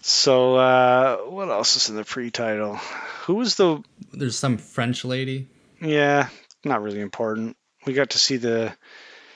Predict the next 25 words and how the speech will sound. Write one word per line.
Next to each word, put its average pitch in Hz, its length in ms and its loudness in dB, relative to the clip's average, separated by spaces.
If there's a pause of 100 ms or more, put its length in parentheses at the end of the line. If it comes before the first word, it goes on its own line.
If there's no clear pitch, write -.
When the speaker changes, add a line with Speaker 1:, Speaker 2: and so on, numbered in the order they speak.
(220)
Speaker 1:
D 123 160 -2
B 120 160 -4
five 120 800 2 (120)
do 123 140 -2
a 110 60 -2
few - 180 -4
tricks. - 720 -2 (500)
Don't 175 280 4
run 165 240 6
directly 139 540 4 (100)
at 123 320 0 (160)
the 131 100 -2
back 117 440 0
of 107 100 -8
that 117 240 -2
car 113 560 -2 (280)
if 135 140 -4
you 123 80 0
don't 117 220 -2
wanna 110 180 0
get 107 160 -4
hit 123 180 -2
by 101 180 -4
something. 95 460 -8 (1040)
Speaker 2:
Hmm, 107 380 -2